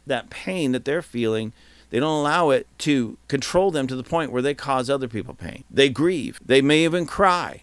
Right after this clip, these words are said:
And yes, ladies and gentlemen, anybody that knows me,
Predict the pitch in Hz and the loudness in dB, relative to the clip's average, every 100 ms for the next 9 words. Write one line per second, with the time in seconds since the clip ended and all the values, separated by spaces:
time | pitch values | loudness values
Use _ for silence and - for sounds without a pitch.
0 | - 104 135 131 156 160 156 156 156 160 | -8 -4 0 2 2 2 -2 -4 -4 -8
1 | 160 107 95 104 107 110 123 139 117 113 | -6 -4 -2 -2 -4 -4 -2 -2 -2 -4
2 | 98 98 101 95 | -4 -6 -6 -8